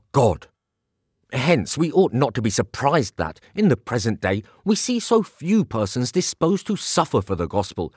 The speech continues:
and that the greater part of those who call themselves Christians know not what it is. For all are, as it were, lukewarm,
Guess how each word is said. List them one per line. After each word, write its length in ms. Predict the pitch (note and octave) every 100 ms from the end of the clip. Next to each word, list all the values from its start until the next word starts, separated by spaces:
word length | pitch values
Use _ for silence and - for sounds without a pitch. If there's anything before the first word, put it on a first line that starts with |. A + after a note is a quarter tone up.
| _
and 160 | - C#3+
that 100 | B2
the 120 | A#2
greater 420 | - F2 C3+ -
part 260 | E2 F#2 F#2
of 100 | D2
those 200 | G#2 G2
who 120 | F#2
call 420 | - - B2+ F3+
themselves 420 | A#2 D2+ - F2 -
Christians 500 | A#2+ A2+ - E3+ - _ -
know 160 | C4+
not 400 | G3 G#2 G#3 -
what 200 | D#3+ F3+
it 140 | G3+ F#3
is. 380 | G#3+ C#3 - - _ _ _ _ _ _ _ _ C3
For 300 | C3 F3 E3 -
all 360 | E3+ E3+ E3 G2+
are, 340 | G2+ G#2+ D2+ D2
as 160 | G2+
it 120 | C3+
were, 240 | B2 D#3 F3
lukewarm, 760 | C3+ G3 A3+ - C3 F#3+ C#2+